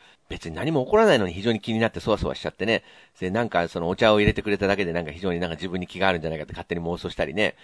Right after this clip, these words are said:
あの、宴会に行った時に、あの、自分の隣に座ってくれないかなとか思って、で、またなんか遠くに座ると、うん、彼女は一体何話してんだろうってチラチラ見たりね。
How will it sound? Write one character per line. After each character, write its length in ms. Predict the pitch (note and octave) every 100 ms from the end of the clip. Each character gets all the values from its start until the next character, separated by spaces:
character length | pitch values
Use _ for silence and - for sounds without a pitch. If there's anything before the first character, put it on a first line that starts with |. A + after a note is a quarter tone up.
| - - _
あ 100 | D#2
の、 300 | D#2 D2 C#2+
宴 120 | G2 G2+
会 180 | F#2+
に 60 | F#2+
行 40 |
っ 20 | -
た 100 | F#2+
時 160 | F2+
に、 160 | D#2+ D#2 - _
あ 60 | D#2
の、 40 |
自 140 | -
分 100 | F#2
の 140 | F2+ E2+
隣 280 | F2 F2 F2
に 60 |
座 180 | E2 G2+
っ 60 | F#2
て 80 |
く 60 | -
れ 80 | F#2+
な 80 | G2+
い 60 |
か 80 | F2
な 100 | D#2+
と 80 | D#2
か 80 | D#2
思 120 | F2+
っ 60 | F#2
て、 160 | D2+ - - _ _ -
で、 40 |
ま 100 | F#2+
た 80 | G#2
な 60 | F#2+
ん 40 |
か 60 | E2
遠 160 | G#2
く 80 | G#2+
に 60 | G2
座 160 | F#2+
る 80 | E2+
と、 300 | E2 E2 D#2 - -
う 200 | A1 D#2
ん、 40 |
彼 180 | D2+ F#2+
女 100 | E2
は 40 | D#2
一 60 |
体 160 | - E2
何 180 | G2 F#2
話 220 | F2 E2+
し 40 |
て 80 | E2
ん 60 | D2+
だ 80 |
ろ 80 | D2+
う 20 | D2+
っ 20 |
て 100 | D2
チ 100 | -
ラ 100 | F#2+
チ 100 | D#2
ラ 60 |
見 120 | D#2 F#2
た 100 | C#2
り 100 | C2
ね。 180 | A#2